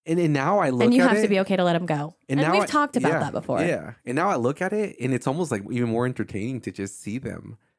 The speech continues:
Speaker 1: Like,
Speaker 2: Mm-hmm.
Speaker 1: how do I have so much power over you? Like, how, wh-, why should I hold that power over you?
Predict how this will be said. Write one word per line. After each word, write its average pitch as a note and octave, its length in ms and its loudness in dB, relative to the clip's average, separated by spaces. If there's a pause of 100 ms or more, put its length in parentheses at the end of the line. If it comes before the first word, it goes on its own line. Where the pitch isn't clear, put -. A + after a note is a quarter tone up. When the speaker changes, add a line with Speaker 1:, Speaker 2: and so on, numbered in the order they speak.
(140)
Speaker 1:
Like, G3+ 320 4
Speaker 2:
Mm-hmm. F#3 320 0 (280)
Speaker 1:
how D3 500 -4
do D3+ 160 -2
I B2+ 120 -4
have A2+ 300 -10
so A2 200 -6
much G2+ 280 -10 (200)
power - 640 -14 (120)
over E2 280 -14
you? - 180 -20 (1300)
Like, - 320 -10
how, - 220 -18 (120)
wh-, - 280 -18 (100)
why G#3+ 220 -2
should - 340 -10
I D#3 80 -4
hold A#2+ 240 -4
that G2+ 160 -4
power F#2+ 320 -12
over F2+ 160 -16
you? - 160 -20